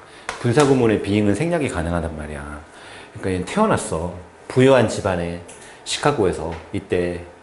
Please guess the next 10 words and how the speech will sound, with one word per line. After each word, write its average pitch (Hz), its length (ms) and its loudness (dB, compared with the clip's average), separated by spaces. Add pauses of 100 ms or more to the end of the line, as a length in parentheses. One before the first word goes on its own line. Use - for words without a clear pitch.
(640)
그 127 120 2
다음에 120 600 6
뭐 117 140 8
이렇게 131 220 4
했대요. 180 500 4 (680)
대충 156 200 2
볼게요. 139 480 4 (960)
of 123 540 6
attend, 98 600 2 (1200)
결혼, 113 600 4